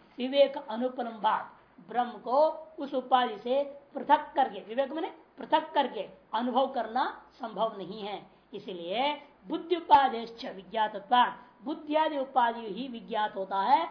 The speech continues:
और बुद्धि आदि उपाधि से विशिष्ट चैतन्य उनको विज्ञात हो जाने से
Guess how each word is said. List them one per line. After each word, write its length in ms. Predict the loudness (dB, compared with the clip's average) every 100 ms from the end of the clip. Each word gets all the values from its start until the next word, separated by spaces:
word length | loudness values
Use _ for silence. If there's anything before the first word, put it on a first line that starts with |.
| -10 -2 2
और 220 | 4 2
बुद्धि 280 | -8 -4 4
आदि 240 | 4 4
उपाधि 320 | 2 4 4
से 80 | 2
विशिष्ट 400 | -10 -6 -6 -4
चैतन्य 360 | -6 -6 -6 -4
उनको 180 | -2
विज्ञात 400 | -2 -2 0 0
हो 80 | -4
जाने 320 | -6 -6 -6
से 400 | -8 -2 2 2